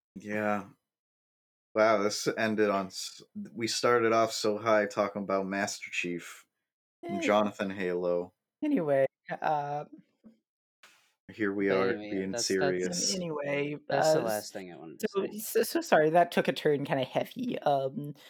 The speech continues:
Speaker 2: but,
Speaker 3: It's okay.
Speaker 2: uh, we will be back, uh, next week, of course,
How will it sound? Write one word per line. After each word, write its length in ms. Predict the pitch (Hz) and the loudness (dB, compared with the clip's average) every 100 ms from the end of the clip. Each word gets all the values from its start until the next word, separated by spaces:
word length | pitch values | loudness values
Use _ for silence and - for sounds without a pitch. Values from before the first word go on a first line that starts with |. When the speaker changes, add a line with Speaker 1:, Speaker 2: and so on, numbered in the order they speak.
| - _ - | -20 _ -2
Speaker 2:
but, 300 | 180 170 170 | 4 4 4
Speaker 3:
It's 80 | - | 4
okay. 20 | |
Speaker 2:
uh, 260 | 175 170 | 6 6
we 140 | 170 208 | 4 0
will 140 | 269 | 0
be 120 | - | -2
back, 580 | 240 160 127 135 - - | 2 4 8 6 4 0
uh, 520 | 233 440 165 147 147 147 494 254 220 _ - | 0 2 4 4 4 2 -6 -14 -14 _ -2
next 360 | 160 - - | 0 0 -4
week, 180 | 160 143 | -4 -4
of 120 | 147 | -8
course, 420 | - 139 175 - | -4 -2 -2 -4